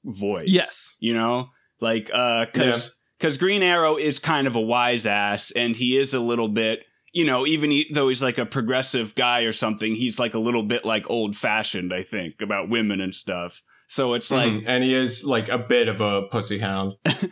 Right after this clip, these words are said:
Speaker 1: yeah,
Speaker 3: comparatively.
Speaker 1: yeah. He's, he's, he's, he's horny.
Speaker 3: Mm-hmm.
Speaker 1: Uh, <laughs> uh, but yeah, so having this,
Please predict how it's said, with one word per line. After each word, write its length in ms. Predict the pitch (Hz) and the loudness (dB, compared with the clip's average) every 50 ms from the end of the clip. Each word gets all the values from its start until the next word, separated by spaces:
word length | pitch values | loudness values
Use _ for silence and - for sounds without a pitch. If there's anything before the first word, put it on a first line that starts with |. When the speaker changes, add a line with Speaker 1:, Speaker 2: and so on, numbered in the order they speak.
| - - - - _ | -8 -18 -20 -8 _
Speaker 1:
yeah, 300 | 156 175 190 190 156 143 | 2 4 4 4 4 4
Speaker 3:
comparatively. 400 | 147 160 170 160 139 117 113 135 | 4 4 4 4 4 4 2 2
Speaker 1:
yeah. 140 | 147 123 107 | 2 2 0
He's, 260 | 101 139 160 143 - | 2 2 0 0 0
he's, 380 | - 196 - 143 196 196 - - | -2 -4 0 2 2 2 2 -2
he's, 440 | - - - 208 220 196 - - - _ | -4 0 2 2 2 2 0 -8 -12 _
he's 280 | - - 196 196 175 - | -2 0 0 0 0 0
horny. 580 | 175 180 170 156 135 110 95 92 90 95 - _ _ _ _ _ _ _ _ _ _ _ _ _ _ _ _ _ _ _ _ | 0 2 2 2 2 0 0 -2 -4 -6 -8 _ _ _ _ _ _ _ _ _ _ _ _ _ _ _ _ _ _ _ _
Speaker 3:
Mm-hmm. 240 | 143 143 139 113 98 - - | -2 0 0 0 -2 0 0
Speaker 1:
Uh, 760 | 147 147 - 165 151 - - - - 165 - 190 175 160 143 | 0 2 2 0 -2 -2 -2 -2 -2 0 0 -2 -4 0 2
<laughs> 0 | |
uh, 260 | 151 160 160 156 147 143 - | 4 4 4 4 2 0 -2
but 180 | 175 160 175 190 | -2 -2 0 2
yeah, 200 | 202 202 185 165 | 2 2 2 2
so 220 | 156 - - 170 | 0 0 -2 -2
having 480 | 156 156 185 196 208 196 220 220 208 175 | 0 0 0 -2 0 -2 0 0 0 0
this, 280 | 170 185 165 - - | 0 -2 -2 -2 -6